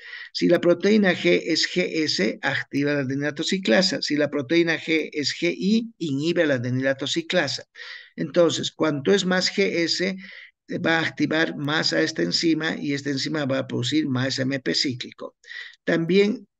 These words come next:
eh, las proteínas inhibidoras de la adenilato ciclasa no solamente impiden que actúe esta, sino que activan a la fosfodiesterasa. Y la fosfodiesterasa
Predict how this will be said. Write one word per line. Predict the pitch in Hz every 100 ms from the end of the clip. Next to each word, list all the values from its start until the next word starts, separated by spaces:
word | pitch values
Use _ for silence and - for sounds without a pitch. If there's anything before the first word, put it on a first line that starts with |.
| _ _ 165
eh, | 156 151 139 123 123 -
las | 147 147 147
proteínas | 156 139 165 160 156
inhibidoras | 165 170 175 156 147 147 147
de | 135
la |
adenilato | 127 123 131 147 143
ciclasa | 151 160 - 151 156 160
no | 147 156
solamente | 156 151 147 147 147 147
impiden | 127 143 147 151 135
que | 131
actúe | 123 - 147 139
esta, | 139 - 147 - - -
sino | - 165 170 190 190
que | 180 190 -
activan | 151 - 175 180 170
a | 143
la | 131
fosfodiesterasa. | 131 151 - 151 147 156 - 175 202 185 143 123 _ - - -
Y | -
la | 175 170
fosfodiesterasa | 190 190 190 180 180 170 180 165 156 - 160 -